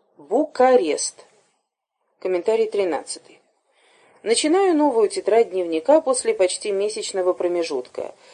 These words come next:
во время которого я так много переписывал, перечувствовал,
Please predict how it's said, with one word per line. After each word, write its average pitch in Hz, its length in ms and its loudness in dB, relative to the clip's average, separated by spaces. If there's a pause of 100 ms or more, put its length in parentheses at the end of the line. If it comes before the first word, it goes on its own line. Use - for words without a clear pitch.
(220)
во 214 140 6
время 240 280 2
которого 262 500 4
я 208 180 6
так 202 240 2
много 214 340 2
переписывал, 220 800 0
перечувствовал, 226 1000 0